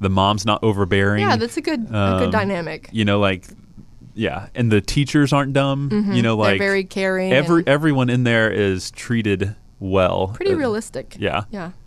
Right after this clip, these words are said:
Speaker 2: Yeah. Good stuff.
Speaker 1: I like it a lot.
Speaker 2: Um, and then I'm listening
Speaker 1: I like
Speaker 2: to
Speaker 1: it a lot.
Speaker 2: <laughs> listening to a lot of Madison Cunningham, who just came out with a single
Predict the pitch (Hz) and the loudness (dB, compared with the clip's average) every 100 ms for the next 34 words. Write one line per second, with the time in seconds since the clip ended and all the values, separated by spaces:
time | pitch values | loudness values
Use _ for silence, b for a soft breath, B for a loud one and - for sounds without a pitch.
0 | b b b b b 180 - - - - | b b b b b -10 -10 -12 -14 -10
1 | 214 - 156 170 - - - - 214 202 | -8 -6 -4 -4 -6 -10 -10 -2 0 2
2 | 190 - 202 208 208 190 190 277 - 240 | 0 -4 0 2 2 0 0 -2 0 0
3 | 190 185 - 208 175 185 - 87 - - | 0 -4 -4 -6 -6 -8 -14 -10 -8 -8
4 | 220 - - - - 254 554 - - 415 | -8 -10 -12 -6 -2 -2 -4 -10 -14 -16
5 | - - - - - 220 247 285 254 226 | -14 -18 -18 -20 -4 -2 0 2 0 2
6 | 214 160 180 302 - 170 156 160 202 254 | 0 2 2 2 2 -2 -2 -2 -2 -2
7 | 330 330 226 220 180 165 156 175 233 330 | -6 -6 -2 -2 -2 -6 -6 -6 -4 -4
8 | - 269 196 - - 151 - 277 254 151 | -4 -6 -4 -8 -14 -16 -12 -10 -8 -6
9 | 170 | -6